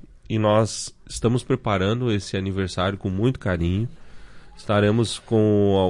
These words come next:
al-, um, alguns artistas convidados, que, citando aqui,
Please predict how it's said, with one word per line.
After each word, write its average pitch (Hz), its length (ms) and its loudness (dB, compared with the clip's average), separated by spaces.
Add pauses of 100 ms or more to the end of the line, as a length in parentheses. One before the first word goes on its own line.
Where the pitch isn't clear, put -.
al-, 101 80 -2
um, 98 80 2
alguns 101 840 -2
artistas 110 680 0
convidados, 101 880 0 (720)
que, 101 580 2 (300)
citando 101 480 0
aqui, 95 480 0